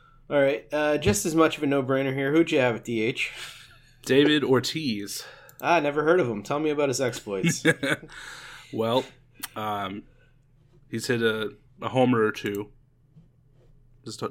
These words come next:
Speaker 2: just a couple.
Speaker 1: Important ones?
Speaker 2: Yeah.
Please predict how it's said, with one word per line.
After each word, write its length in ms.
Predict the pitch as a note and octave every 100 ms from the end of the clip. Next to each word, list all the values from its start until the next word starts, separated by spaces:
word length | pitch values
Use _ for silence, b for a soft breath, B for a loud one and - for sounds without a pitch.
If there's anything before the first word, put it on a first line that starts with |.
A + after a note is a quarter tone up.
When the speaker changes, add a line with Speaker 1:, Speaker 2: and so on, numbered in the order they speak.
| -
Speaker 2:
just 180 | A#2 - _ _ -
a 40 |
couple. 440 | - G2 - F#2+ - _ b b -
Speaker 1:
Important 460 | D3+ C3 D#3+ F3+ F#3
ones? 460 | G3 F#3+ - - _ _ _ _ _ _
Speaker 2:
Yeah. 380 | C3+ D3 D3